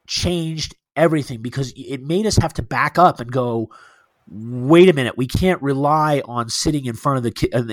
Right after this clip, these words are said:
the kitchen table and saying, 'Okay, I can answer this, I can answer this, I can answer this.'" I honestly think it comes down to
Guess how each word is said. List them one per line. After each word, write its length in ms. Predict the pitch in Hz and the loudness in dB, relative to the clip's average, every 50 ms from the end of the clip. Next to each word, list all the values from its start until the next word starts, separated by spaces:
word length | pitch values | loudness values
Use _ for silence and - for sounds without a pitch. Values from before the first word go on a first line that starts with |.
| 117 | -2
the 80 | 117 117 | -2 0
kitchen 280 | - - - - 131 117 | 0 0 0 0 0 2
table 360 | - 160 160 151 139 139 127 | 4 4 6 6 6 6 6
and 120 | 120 113 | 4 4
saying, 200 | - 143 127 120 | 4 2 2 4
'Okay, 240 | 117 139 - 156 131 | 2 2 2 2 0
I 40 | 113 | 0
can 140 | - 127 127 | 0 -2 -4
answer 260 | 127 123 - 131 120 | -4 -2 -2 -2 0
this, 180 | 127 117 - | 0 0 -2
I 60 | - 104 | -2 -6
can 140 | 113 117 | -6 -4
answer 200 | 113 107 - - | -4 -4 -4 -4
this, 200 | 104 95 92 - | -6 -6 -6 -8
I 100 | 98 107 | -8 -10
can 120 | 104 98 98 | -12 -12 -14
answer 200 | 90 78 101 113 147 | -14 -14 -12 -10 -8
this.'" 260 | 190 214 180 - - _ - - - - _ _ _ _ _ _ _ _ _ _ _ _ _ | -6 -6 -6 -8 -10 _ -20 -20 -20 -20 _ _ _ _ _ _ _ _ _ _ _ _ _
I 200 | 151 185 226 226 | 4 4 4 4
honestly 500 | - 156 170 202 226 214 - - 165 139 | 4 2 0 2 2 0 0 -2 -2 -4
think 240 | 120 - 151 135 - | -4 -8 -10 -8 -8
it 100 | 127 117 | -8 -8
comes 300 | - - 151 131 123 117 | -4 -6 -6 -6 -6 -8
down 380 | - 135 139 151 151 160 151 139 | -6 -6 -6 -6 -6 -8 -8 -10
to 680 | - - - 156 135 127 120 120 117 113 113 110 | -12 -8 -4 -2 -2 0 0 0 0 -2 -2 -4